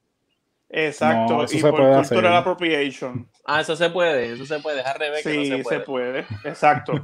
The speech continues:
Speaker 1: <laughs> Nadie ha dicho nada por el papel de Eddie Murphy en Saturday Night Live en los ochenta, de, donde él es blanco por un día. Nadie
Speaker 3: Pero,
Speaker 1: ha
Speaker 3: eh,
Speaker 2: Y
Speaker 1: querido
Speaker 2: nadie está
Speaker 1: cancelar.
Speaker 2: boicoteando White Chicks.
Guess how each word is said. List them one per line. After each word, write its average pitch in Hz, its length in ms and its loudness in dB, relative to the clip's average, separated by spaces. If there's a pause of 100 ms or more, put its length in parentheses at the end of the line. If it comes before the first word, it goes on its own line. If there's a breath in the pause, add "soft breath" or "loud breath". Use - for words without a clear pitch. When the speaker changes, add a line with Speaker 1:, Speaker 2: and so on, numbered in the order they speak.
(140)
Speaker 1:
<laughs> - 140 -18
Nadie 226 280 4
ha 269 80 4
dicho 254 300 2
nada 208 420 4
por 190 200 2
el 165 180 0
papel 170 420 2
de 185 380 -2
Eddie 170 240 -2
Murphy 170 380 -2
en 160 60 -8
Saturday 147 280 -4
Night 143 180 -2
Live 151 200 -4
en 165 80 -12
los 156 100 -4
ochenta, 160 460 -6
de, 139 160 -6
donde 147 300 -10
él 139 40 -8
es 147 120 -8
blanco 147 340 -8
por 135 180 -12
un - 80 -16
día. 160 260 -6 (1600)
Nadie 160 360 4
Speaker 3:
Pero, 170 120 8
Speaker 1:
ha 160 40 6
Speaker 3:
eh, - 20 4
Speaker 2:
Y - 60 0
Speaker 1:
querido 156 180 6
Speaker 2:
nadie 156 120 8
está 165 120 6
Speaker 1:
cancelar. 196 300 8
Speaker 2:
boicoteando 160 460 8
White 147 300 2
Chicks. - 540 -8